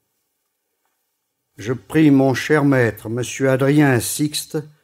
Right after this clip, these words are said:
de se considérer comme engagé de parole à garder pour lui seul les pages qui suivent. S'il ne lui convient pas de s'estimer contraint par ce serment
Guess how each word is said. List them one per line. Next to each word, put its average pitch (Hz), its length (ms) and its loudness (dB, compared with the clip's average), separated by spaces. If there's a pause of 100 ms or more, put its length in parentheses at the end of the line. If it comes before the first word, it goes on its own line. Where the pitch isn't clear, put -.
(920)
de 113 120 -10
se - 140 -8
considérer 147 720 0
comme 135 180 0
engagé 147 480 2
de 135 120 2
parole 135 520 0
à 113 80 0
garder 147 440 2
pour 143 280 -2
lui 143 220 -2
seul 175 580 0 (920)
les 113 140 -8
pages 151 440 -2
qui 131 140 -10
suivent. 98 720 -12 (1120)
S'il 117 320 -10
ne 120 80 -4
lui 135 220 -4
convient 156 380 2
pas 147 180 -2
de 131 100 0
s'estimer 151 640 0
contraint 156 460 -2
par 127 200 -4
ce 131 140 -6
serment 135 680 -2